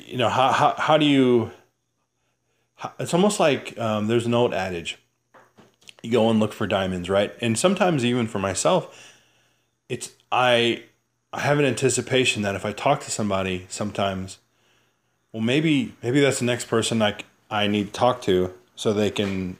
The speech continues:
give me that nugget of information. I, I'll tell you who generally does this well, what cultures, right,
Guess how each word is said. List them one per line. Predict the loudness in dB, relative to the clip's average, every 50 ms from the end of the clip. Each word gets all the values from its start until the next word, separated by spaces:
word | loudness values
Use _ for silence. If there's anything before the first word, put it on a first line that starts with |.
| _ _ 0
give | 0 2 2 4
me | 2 2 4
that | 4 4 4 2 0 -4 -12 -20 -20 -20 -20 _ _ _ _ _ _ -6
nugget | 0 0 2 2 2 2 2
of | 2 0 -2
information. | -6 -8 -4 -2 0 0 0 0 -2 -6 -6 -6 -4
I, | -4 -2 0 0
I'll | 0 0
tell | 4 4 4
you | 6 8 8 6 6 4 0 -8 -18 _ _ _ _ _ _ _ -12 0
who | 4 6 6 8 8 8 8 6 4 2 2 0 -6 -12 _ -4
generally | 0 0 2 2 2 2 2
does | 2 2 2 2 2 2
this | 2 2 2 0 -4 -8 -4
well, | 0 2 4 4 2 2 -2
what | -2 -2 -2 -2 -2
cultures, | -2 0 0 0 0 0 0 0 -2 -4 -6 -2
right, | 0 0 0 0 -2